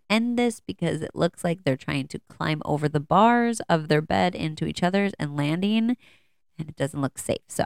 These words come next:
I need to head up there. I love all of you.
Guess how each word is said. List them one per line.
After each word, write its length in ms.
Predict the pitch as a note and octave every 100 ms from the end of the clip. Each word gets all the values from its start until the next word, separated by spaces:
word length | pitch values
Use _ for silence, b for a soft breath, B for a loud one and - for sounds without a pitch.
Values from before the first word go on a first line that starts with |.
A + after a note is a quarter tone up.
| -
I 120 | D#3
need 220 | E3+ E3
to 80 | -
head 200 | - C#3+
up 100 | C#3+ _
there. 240 | B3+ D#4+ - _ B B _
I 800 | D#3+ E3 E3+ E3+ E3+ E3+ E3+ F3+ _
love 260 | F3 F#3+ G3+
all 220 | G#3+ G3
of 100 | F#3+
you. 300 | G3+ G3+ G3